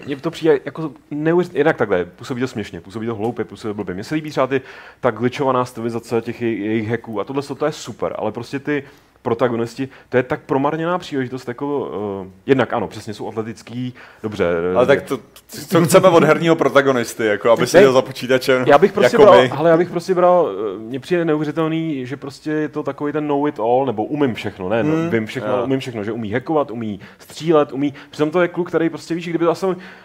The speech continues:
Speaker 1: eh, kdyby to byl, já nevím, ex-marňák, tak si řeknu, OK, je to třeba
Speaker 2: Jo.
Speaker 1: klišé, že je to prostě člověk z armády, ale aspoň jako
Speaker 3: Má nějaký trénink
Speaker 1: fakt mi
Speaker 3: nebo
Speaker 1: to,
Speaker 3: něco,
Speaker 1: fakt mi to
Speaker 3: jasně.
Speaker 1: tady přijde s-, hrozně přitažen za vlasy, ale, eh,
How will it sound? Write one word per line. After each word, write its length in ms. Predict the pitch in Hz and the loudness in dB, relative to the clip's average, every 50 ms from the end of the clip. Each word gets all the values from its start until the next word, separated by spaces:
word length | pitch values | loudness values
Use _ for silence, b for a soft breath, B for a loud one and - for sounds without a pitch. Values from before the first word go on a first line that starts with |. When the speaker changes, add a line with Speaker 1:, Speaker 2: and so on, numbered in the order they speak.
| B B B B - | B B B B -6
Speaker 1:
eh, 260 | - 113 110 107 107 | -2 0 2 2 2
kdyby 180 | 107 117 131 151 | 0 0 0 2
to 80 | 156 180 | 2 2
byl, 180 | 175 180 180 165 | 4 6 6 8
já 80 | 147 147 151 | 8 6 4
nevím, 360 | 160 165 151 135 120 110 107 - | 2 0 0 -2 -4 -6 -4 -4
ex-marňák, 760 | - 131 - - 135 113 113 120 120 117 104 95 95 98 - | -6 -6 -4 0 2 4 4 6 4 4 4 2 2 0 -4
tak 100 | - 107 | -8 -10
si 80 | - 113 | -8 -8
řeknu, 180 | 117 120 117 | -6 -6 -6
OK, 100 | 110 110 | -4 0
je 120 | 127 117 117 | 0 0 2
to 100 | 120 113 | 0 0
třeba 160 | 107 127 113 | 0 0 2
Speaker 2:
Jo. 80 | 107 | 2
Speaker 1:
klišé, 360 | 104 117 113 - - 131 123 123 | 0 -2 -2 4 4 6 6 6
že 80 | 120 | 4
je 100 | 117 113 | 2 2
to 120 | 107 110 110 | 2 -2 -6
prostě 380 | 98 107 110 - 117 113 104 | -8 -10 -10 -8 -10 -10 -10
člověk 260 | - - 110 107 110 | -8 -6 -4 -4 -4
z 60 | 107 - | -4 -6
armády, 320 | - 107 107 107 113 113 | -4 -2 0 2 2 2
ale 140 | 92 87 113 | 2 2 0
aspoň 240 | 120 - - 139 131 | -2 -2 -6 -8 -8
jako 300 | 131 123 - 143 143 143 | -8 -6 -4 -2 -2 2
Speaker 3:
Má 180 | 151 143 143 143 | 4 4 4 6
nějaký 280 | 139 139 139 151 147 | 4 4 4 2 0
trénink 460 | 139 143 151 139 135 135 135 131 127 | 0 0 0 2 2 2 2 2 4
Speaker 1:
fakt 100 | 120 143 | 4 2
mi 60 | 131 120 | 4 4
Speaker 3:
nebo 120 | 180 233 | 2 2
Speaker 1:
to, 20 | 233 | 2
Speaker 3:
něco, 200 | - - 120 110 110 | -2 -2 -2 0 0
Speaker 1:
fakt 80 | 110 113 190 | 0 0 0
mi 60 | 190 | -2
to 60 | 180 | -2
Speaker 3:
jasně. 40 | 185 | 0
Speaker 1:
tady 200 | 151 165 160 175 | 2 2 2 2
přijde 280 | 175 - - 151 147 151 | -2 -6 -6 -6 -6 -6
s-, 160 | 151 - - 139 | -6 -8 -8 -8
hrozně 400 | 131 135 139 135 143 147 143 131 - - _ _ _ _ _ | -6 -4 -6 -6 -6 -6 -6 -6 -6 -10 _ _ _ _ _
přitažen 380 | - - 117 123 123 139 147 | -8 -6 -4 -4 -4 -4 -6
za 80 | 117 95 | -6 -4
vlasy, 320 | 85 90 92 - - 95 - - | -4 -4 -4 -4 -8 -10 -4 -2
ale, 220 | 110 127 117 78 b b b b b b | 0 0 0 0 b b b b b b
eh, 40 | b | b